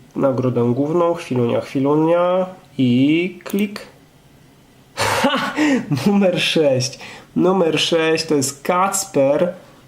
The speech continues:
a chwilunia, Antoszkiewicz. Kacper Antoszkiewicz, gratuluję, więc Bartek, Kacper,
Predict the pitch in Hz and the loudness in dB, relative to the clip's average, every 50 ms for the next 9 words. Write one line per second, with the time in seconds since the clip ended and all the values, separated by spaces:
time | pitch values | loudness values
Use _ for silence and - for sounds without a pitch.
0 | - _ _ _ - - 147 147 143 143 147 143 143 - - - 156 151 143 143 | -20 _ _ _ -8 -4 -2 0 0 0 0 0 -2 -4 -4 -2 0 0 2 2
1 | 139 139 127 127 127 143 151 156 160 160 160 156 - - - 143 143 143 143 147 | 2 2 0 0 0 0 0 0 0 0 0 -2 -2 -2 0 0 2 2 2 0
2 | 143 147 - - - - - - - - - - - 226 247 262 240 208 208 202 | 0 -2 -6 -8 -8 -8 -8 -10 -10 -12 -10 -6 -2 0 0 2 2 2 2 2
3 | 185 175 165 156 143 135 123 127 - - 220 220 220 - - - 202 190 180 165 | 2 2 4 2 2 2 0 -2 -2 -2 -2 -2 -2 -2 -2 -2 0 0 0 0
4 | 143 - 160 - - - 165 156 147 143 139 127 127 - 139 139 143 156 156 160 | 0 -2 -2 -2 0 0 0 2 2 2 0 0 -2 -6 -4 -2 0 2 2 2
5 | 175 175 175 - 185 170 165 160 147 139 156 160 160 147 147 151 185 196 190 185 | 2 0 0 0 0 2 2 2 2 2 2 2 2 0 0 -2 -2 -2 -2 -2
6 | 185 160 143 - - 180 175 175 175 - - 185 180 180 180 | -2 -2 -4 -2 -2 -2 -2 -2 -2 -4 -2 0 0 0 -2